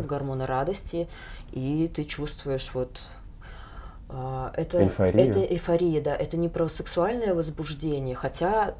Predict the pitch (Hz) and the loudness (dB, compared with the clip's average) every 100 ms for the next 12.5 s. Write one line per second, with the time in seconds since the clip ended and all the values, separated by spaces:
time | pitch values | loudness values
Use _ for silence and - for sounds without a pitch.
0 | - 165 175 170 156 143 131 - - - | -4 0 2 4 2 2 -2 -4 -6 -2
1 | 190 180 - 151 143 139 143 143 - - | 2 2 2 0 2 0 0 0 -4 -6
2 | 143 135 135 - - 135 143 - - 131 | -2 0 -2 -4 -4 -2 -2 -2 -8 -6
3 | 131 139 135 131 - - 151 143 123 127 | -4 -2 -2 -4 -8 -6 -2 -2 -2 -4
4 | 127 131 135 190 202 139 131 - 104 92 | -4 0 2 6 6 4 0 2 2 4
5 | 104 92 90 95 95 98 - - - 151 | 4 4 4 2 2 -2 -8 -14 -8 -4
6 | 151 170 196 190 - - 143 143 143 - | 0 2 2 0 -2 -4 -4 -4 -4 -4
7 | 151 147 143 147 135 131 135 127 151 208 | -4 -6 -4 -2 -2 -2 -2 -2 0 -2
8 | 254 - 160 165 - 208 - 139 - 143 | -2 -2 -2 -2 -2 -2 -2 -4 -4 -4
9 | 135 147 147 139 - - 139 135 139 147 | -4 -4 -2 -4 -4 -2 -2 -2 -2 -2
10 | 147 156 151 143 147 139 135 143 - 151 | 0 0 0 -2 -2 0 2 0 -2 -6
11 | - - 135 131 131 139 143 135 - 127 | -8 -8 -6 -2 0 0 -2 -4 -4 -6
12 | 131 151 139 127 | -2 -2 -2 -4